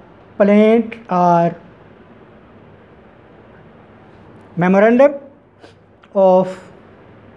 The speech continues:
appeal, copy or translation of judgment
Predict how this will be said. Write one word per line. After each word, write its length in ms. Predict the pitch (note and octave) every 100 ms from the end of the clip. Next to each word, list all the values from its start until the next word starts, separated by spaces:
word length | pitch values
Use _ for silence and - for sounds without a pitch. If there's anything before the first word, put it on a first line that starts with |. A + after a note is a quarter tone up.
| - - - - - - - - - -
appeal, 420 | F#3 G3 D#3 G2+ F#2+ - - - - - - - - - - - - - - - - - - - - - - - - - - - - - _ - - -
copy 800 | F3+ F3 E3+ - A#3+ C4 C#4 - -
or 300 | G3 F#3+ G3 G3
translation 800 | - F#3+ F#3 - G3 G#3+ - B3+ B3+ B3+ - - - - -
of 300 | F#3 D3+ -
judgment 500 | G#3 G#3+ A3 A#3